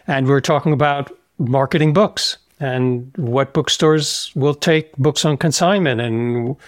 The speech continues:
how, do you, do Amazon ads work, and should you go with this distributor or that distributor? So I see a lot of value there for people because it, it's not openly discussed, or at least there's not a forum to discuss it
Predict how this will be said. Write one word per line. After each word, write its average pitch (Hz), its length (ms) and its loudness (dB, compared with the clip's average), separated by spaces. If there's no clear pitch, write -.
how, 135 300 -2
do 123 180 -2
you, 139 240 0
do 139 480 0
Amazon 151 560 2
ads 151 340 0
work, 170 640 0
and 120 800 -2
should - 300 -4
you 165 500 -2
go 143 160 2
with 139 160 2
this 170 200 0
distributor 143 760 -2
or 139 80 -10
that 160 220 -8
distributor? 117 560 -6
So 185 160 -2
I 175 80 4
see 226 160 0
a 202 80 2
lot 147 160 2
of 123 100 0
value 131 320 0
there 110 320 -2
for 135 160 -2
people 151 300 0
because 165 340 2
it, 180 140 2
it's - 240 -2
not 185 240 2
openly 147 720 2
discussed, 143 960 -2
or 143 120 2
at 143 80 2
least 160 220 0
there's 151 160 0
not 143 120 -2
a 123 60 -4
forum 170 640 2
to - 100 -4
discuss 110 540 -4
it 135 200 0